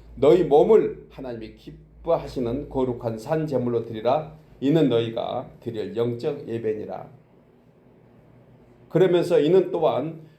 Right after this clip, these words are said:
우리의 일상이 하나님을 예배하는 초소가 되었다고 얘기합니다. 그전에 이스라엘 백성들의 제사가 실패한 것은 바로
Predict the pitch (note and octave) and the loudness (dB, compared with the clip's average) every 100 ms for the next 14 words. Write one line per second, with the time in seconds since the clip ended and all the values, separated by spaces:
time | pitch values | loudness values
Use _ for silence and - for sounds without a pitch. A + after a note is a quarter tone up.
0 | - A2 A2 G#2+ A2 C3 C3+ - D#3 D3+ | -14 -10 -4 -4 -2 -6 -6 0 2 2
1 | F3+ - - - _ _ _ - C3+ A#2+ | -4 -6 -14 -20 _ _ _ -10 -6 -6
2 | G#2+ A2+ A2+ A#2+ B2 B2 A2+ A#2+ A#2 D#3+ | -6 -6 -4 -2 0 0 -2 -6 -8 -10
3 | D#3+ D#3+ D3 A2+ G#2 G2+ G2+ F#2+ A2 - | -8 -4 -4 -4 -10 -10 -10 -6 -6 -6
4 | - A2 G#2+ G2 F#2+ F#2 - _ _ _ | -8 -8 -6 -10 -12 -18 -20 _ _ _
5 | _ _ - F3 F#3+ E3+ F3+ G3 E3 D#3 | _ _ -2 0 2 0 2 0 2 -4
6 | E3 D#3 D3 C#3 - - - D#3 D#3 D3 | -4 -4 -2 -2 -4 -14 -2 0 0 -4
7 | C3 - F#3+ F3+ E3+ D3 C3+ B2 A#2 A#2+ | -4 -6 -10 -4 -4 -4 -6 -6 -2 -2
8 | A#2+ | -4